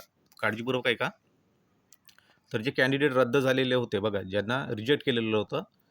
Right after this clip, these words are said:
अ, डीडीओ ऑफिस, ते फक्त हाईट आणि, अ, वेट, फक्त हाईटच्या इश्यू, इश्यूमुळे कुणाची एक इंच, तर कुणाची अर्धा इंच हाईट कमी पडत होती, तर त्यांना बघा इथे परत बोलवण्यात येईल, जे रिजेक्ट झालेले आहेत. ओके, परत काय काळजीपूर्वक ऐका, जे कॅन्डिडेट रिजेक्ट झालेले आहेत, अ, ज्यांना असं वाटत होतं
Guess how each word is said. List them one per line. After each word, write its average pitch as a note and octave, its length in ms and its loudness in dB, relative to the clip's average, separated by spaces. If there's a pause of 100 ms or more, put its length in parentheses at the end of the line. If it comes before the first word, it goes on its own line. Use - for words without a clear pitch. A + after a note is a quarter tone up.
(320)
अ, G#2+ 160 -2
डीडीओ A2 300 2
ऑफिस, G#2+ 340 -2
ते A#2+ 80 -8
फक्त A#2 200 -4
हाईट A2 300 0
आणि, B2 280 -2 (180)
अ, G#2+ 180 -10
वेट, A2+ 240 -2 (100)
फक्त - 160 -6
हाईटच्या A#2 340 0
इश्यू, A2+ 240 -2 (140)
इश्यूमुळे G#2 420 -4
कुणाची G#2+ 340 -4
एक G#2+ 160 -6
इंच, G#2+ 240 -4 (600)
तर G#2+ 60 -10
कुणाची A2 340 -4
अर्धा A2 260 -2
इंच A2+ 200 -2
हाईट G#2+ 220 -2
कमी A2 200 -2
पडत G#2+ 260 -2
होती, A2 200 -10 (420)
तर B2 60 -2
त्यांना C3 300 2
बघा C#3 180 2
इथे B2+ 140 0
परत B2 220 2
बोलवण्यात A#2+ 460 2
येईल, A#2 220 -2 (380)
जे B2+ 100 4
रिजेक्ट B2+ 300 2
झालेले A#2+ 260 2
आहेत. G2+ 80 -2
ओके, A2+ 140 -6
परत A2 220 0 (100)
काय A2 120 -2 (160)
काळजीपूर्वक G#2 480 -2
ऐका, G2+ 160 -2
जे G#2+ 120 -6
कॅन्डिडेट A#2+ 340 0
रिजेक्ट A2+ 220 -4
झालेले A#2+ 260 0
आहेत, B2 100 0 (680)
अ, G2+ 100 -12
ज्यांना A2 260 0
असं A2+ 160 -2
वाटत A2 160 2
होतं A#2 280 0